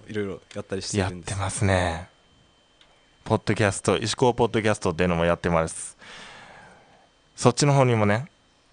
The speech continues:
Speaker 2: いろいろとチェックしていってください。全部チェックしてってください、とりあえず。あの、ホームページの方に全部載せているので、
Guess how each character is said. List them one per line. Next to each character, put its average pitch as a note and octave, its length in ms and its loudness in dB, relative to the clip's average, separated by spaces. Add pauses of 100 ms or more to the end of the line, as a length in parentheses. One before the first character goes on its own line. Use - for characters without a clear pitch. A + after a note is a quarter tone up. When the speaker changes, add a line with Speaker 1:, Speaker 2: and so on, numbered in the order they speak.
(120)
Speaker 2:
い A#2+ 60 2
ろ A2+ 100 6
い A2 40 4
ろ A2 80 2
と - 300 2
チ D3+ 100 0
ェ - 20 0
ッ - 40 -20
ク C3+ 100 -2
し - 60 -2
て C#3 80 0
い - 20 2
っ - 20 -16
て C3 80 0
く A#2+ 60 2
だ G#2+ 80 2
さ F#2 100 0
い。 - 140 -4
全 G3 240 4
部 A#3 100 4
チ F3+ 80 0
ェ E3+ 60 0
ッ - 20 -16
ク - 80 -2
し B2+ 60 0
て B2 60 2
っ - 20 2
て A2+ 80 0
く G2+ 80 2
だ F#2 80 2
さ E2+ 100 -4
い、 - 20 -6
と G2 120 0
り F#2 60 4
あ E2+ 40 4
え - 20 4
ず。 - 140 -10 (500)
あ A#2+ 120 4
の、 G#2+ 100 4
ホ C#3 140 2
ー - 60 6
ム F#3+ 100 2
ペ F3+ 80 6
ー E3+ 40 4
ジ F3 120 2
の F#3 60 6
方 F3 120 6
に G2 200 0
全 C3 220 2
部 F#2+ 200 -4 (680)
載 C3 80 0
せ B2+ 80 -6
て C#3+ 100 4
い B2 60 4
る A2+ 60 -2
の F#2 140 0
で、 D2+ 140 -4